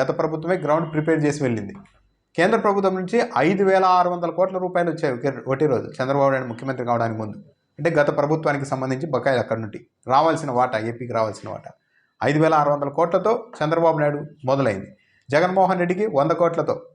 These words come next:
ఆ వంద కోట్ల అప్పులు కూడా ఎలా చెప్పారు అప్పట్లో యనమల రామకృష్ణుడు, "ఇక అప్పులు కూడా పుట్టవు జగన్మోహన్ రెడ్డి ప్రభుత్వానికి, మేము ఎక్కడ కావాలంటే అక్కడ అప్పులు తెప్పించేశాం, ఈ ప్రభుత్వానికి అప్పులు ఇచ్చేవాడు కూడా ఉండరు" అంటూ మాట్లాడారు.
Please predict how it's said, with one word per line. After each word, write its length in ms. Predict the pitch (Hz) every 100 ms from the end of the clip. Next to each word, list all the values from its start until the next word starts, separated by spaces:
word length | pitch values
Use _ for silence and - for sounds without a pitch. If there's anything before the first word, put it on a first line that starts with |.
| _ _ 120
ఆ 100 | 151
వంద 160 | 151
కోట్ల 320 | 170 190 185 185
అప్పులు 300 | 175 - 175
కూడా 160 | 180
ఎలా 120 | 160
చెప్పారు 320 | 170 160 165 160
అప్పట్లో 260 | 160 160
యనమల 200 | 143 151
రామకృష్ణుడు, 640 | 147 143 135 - 135 147 - - - 151
"ఇక 80 |
అప్పులు 300 | 147 147 196
కూడా 160 | 220 233
పుట్టవు 280 | 214 208 214
జగన్మోహన్ 480 | 190 185 185 190 180
రెడ్డి 160 | 160
ప్రభుత్వానికి, 460 | 165 165 170 160 208
మేము 200 | 190 151
ఎక్కడ 320 | 151 - 151
కావాలంటే 420 | 143 160 170 165
అక్కడ 140 | 165 139
అప్పులు 240 | 135 151
తెప్పించేశాం, 540 | 143 147 127 185 240 - _ _ 143
ఈ 60 |
ప్రభుత్వానికి 540 | 151 156 170 175 175 139
అప్పులు 300 | - 220 214
ఇచ్చేవాడు 460 | - 208 190 175
కూడా 200 | 170 175
ఉండరు" 520 | 170 151 156 156 160 135
అంటూ 180 | 139
మాట్లాడారు. 480 | 165 143 143 117 101